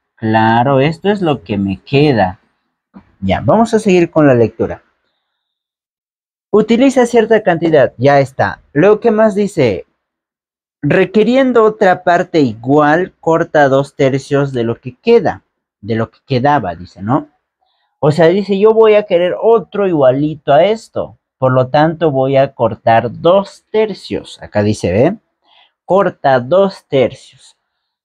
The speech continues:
¿De dónde? De lo que quedaba. Esto es lo que me queda.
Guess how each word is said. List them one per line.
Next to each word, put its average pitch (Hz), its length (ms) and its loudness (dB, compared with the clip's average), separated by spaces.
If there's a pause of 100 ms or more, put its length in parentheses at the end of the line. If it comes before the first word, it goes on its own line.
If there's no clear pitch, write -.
¿De 196 260 2
dónde? 202 760 -2
De 127 120 -2
lo 127 180 -2
que 135 180 -10
quedaba. 139 540 0
Esto 208 240 -4
es 233 100 -2
lo 196 160 -4
que 135 140 -6
me 117 220 -4
queda. 104 420 -6